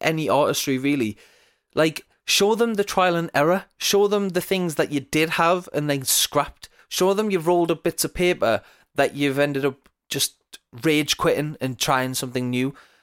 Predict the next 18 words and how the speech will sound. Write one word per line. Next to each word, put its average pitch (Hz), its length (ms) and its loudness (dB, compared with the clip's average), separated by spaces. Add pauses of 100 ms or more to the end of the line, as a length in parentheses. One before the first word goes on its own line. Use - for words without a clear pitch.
(120)
Because 156 260 -2
there's, 156 240 -2 (100)
there's 156 240 0
something 185 480 0
in 170 220 0
all 165 360 2
of 165 120 0
that, 180 300 -2 (400)
and 151 220 -2
there's 143 100 0
something 170 400 0
in 165 340 0
the 139 100 0
whole 151 260 0
process 151 460 -2
of 127 140 -6 (240)
failing, 147 540 0 (360)
failing, 139 520 2